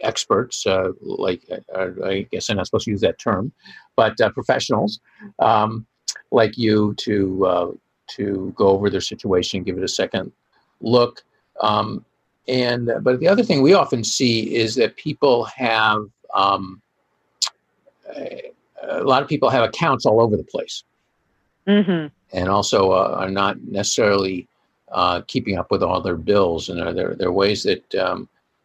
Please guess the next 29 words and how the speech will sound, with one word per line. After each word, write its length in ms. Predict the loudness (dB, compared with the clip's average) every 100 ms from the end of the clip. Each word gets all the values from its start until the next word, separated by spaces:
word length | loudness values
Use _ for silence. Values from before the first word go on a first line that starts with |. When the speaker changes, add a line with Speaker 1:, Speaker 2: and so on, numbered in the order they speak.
| _ -20 -8
Speaker 1:
that, 200 | -4 -4 -4 -6
uh, 240 | -4 -6 -6
children 340 | 0 0 0
can 100 | -4
help 240 | -4 -2 0
with 120 | 0
all 240 | 0 0
of 60 | -2
that? 360 | -4 -4 -12 -20 _ -4
Speaker 2:
Yes. 420 | 2 4 4 0 _ _ _ 0
Yes. 400 | 4 6 4 0
Housekeeping 600 | -2 -2 0 0 2 4
goes 160 | 4 4
a 60 | 4
long 380 | 6 6 6 4
way. 440 | 6 6 6 4 4
Um, 380 | 2 2 0 -4
speaking 300 | -2 0 2
of 80 | 0
a 40 |
lot 180 | 2 2
of 80 | 2
accounts, 480 | -2 0 0 0 0
if, 120 | -2 -2 -6
you 80 | -2
know, 100 | 2
your 180 | 2
parent 380 | 2 2 4 2
has 220 | 2 0